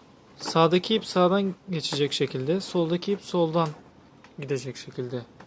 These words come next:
karşı klip süp başına geliyoruz. Aşağıdan yukarıya ipimizin düz olmasına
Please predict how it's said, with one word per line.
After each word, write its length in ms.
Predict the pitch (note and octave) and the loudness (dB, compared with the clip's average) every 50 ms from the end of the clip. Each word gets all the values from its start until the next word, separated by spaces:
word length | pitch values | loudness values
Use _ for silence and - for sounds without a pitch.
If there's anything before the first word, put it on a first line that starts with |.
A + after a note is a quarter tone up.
| - - - - - - - - - - - - - - - - - - - - - - - - - - - - - - - - - | -20 -20 -20 -20 -20 -20 -20 -20 -20 -20 -20 -20 -20 -20 -20 -20 -20 -20 -20 -20 -20 -20 -20 -20 -20 -20 -20 -20 -20 -20 -20 -14 -4
karşı 520 | - F3 E3+ E3 - - F#3 F3+ - - - - | 0 0 2 2 2 0 0 0 -2 -2 -8 -12
klip 260 | - - - F#3 E3+ - | -14 -6 -4 -4 -4 -2
süp 220 | - - - - | -4 -6 0 0
başına 300 | F#3 F3 - - F#3 F3+ | 2 2 2 2 2 2
geliyoruz. 720 | E3+ F3 F3 E3+ F3 F3 E3+ F3+ F3+ - - - - - - - - - - - - - - - - | 2 2 4 4 4 2 2 0 -4 -6 -6 -8 -10 -12 -14 -20 -20 -20 -20 -20 -20 -20 -20 -10 -6
Aşağıdan 440 | F#3+ - - - D#3 D3+ D3 D#3+ E3 | -4 -2 0 2 2 2 4 4 2
yukarıya 560 | E3 E3+ E3+ - F3+ E3+ F3 F3 F3+ F#3+ F#3 - - - - - - - - - - - - - - - - - - - - - - - - - - - - - - - - - - - - - - - - - - - - - - - - - - - - - - - - - - - - - - - - - - - - - - - - - - - - - - - - - - - - - - - - - - - - - - - - C4 | 2 0 2 2 2 4 6 4 4 2 0 -4 -14 -20 -20 -20 -20 -20 -20 -20 -20 -20 -20 -20 -20 -20 -20 -20 -20 -20 -16 -14 -14 -14 -14 -16 -20 -20 -20 -20 -20 -20 -20 -20 -20 -20 -20 -20 -20 -20 -20 -20 -20 -20 -20 -20 -20 -20 -20 -20 -20 -20 -20 -20 -20 -20 -20 -20 -20 -20 -20 -20 -20 -20 -20 -20 -20 -20 -20 -20 -12 -12 -12 -12 -12 -18 -20 -20 -20 -20 -20 -20 -20 -20 -20 -20 -20 -20 -20 -20 -20 -20 -20 -20 -20 -20 -12 -10
ipimizin 600 | F#3 - - E3+ E3 E3 D3+ D3+ D3+ D3 C#3+ - - - - G#3+ | -10 -8 -6 -4 -4 -4 -2 -2 -4 -4 -6 -8 -12 -16 -12 -6
düz 200 | F3+ F3 D#3 - | -4 -4 -2 0
olmasına 560 | E3+ D#3+ D3+ D3+ D3+ - - - C#3 C#3 - | -2 0 0 -2 -4 -4 -6 -6 -6 -8 -8